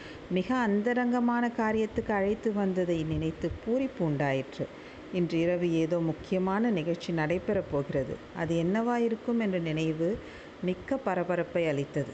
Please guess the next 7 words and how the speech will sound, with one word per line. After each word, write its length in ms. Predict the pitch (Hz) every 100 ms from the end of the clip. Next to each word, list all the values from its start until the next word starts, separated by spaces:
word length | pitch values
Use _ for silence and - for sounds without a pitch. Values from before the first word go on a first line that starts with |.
| - -
பிக்ஷு 360 | - 196 - 196
முன்னால் 460 | 165 160 170 180
சென்று 320 | 175 190 202 214
வழிகாட்ட 600 | 165 165 - 202 202 330 294 - - - 196
மற்றவர்கள் 580 | 190 - 220 190 180
பின்தொடர்ந்து 600 | 160 226 247 233 180 156
சென்றார்கள். 640 | 147 160 139 139 139 151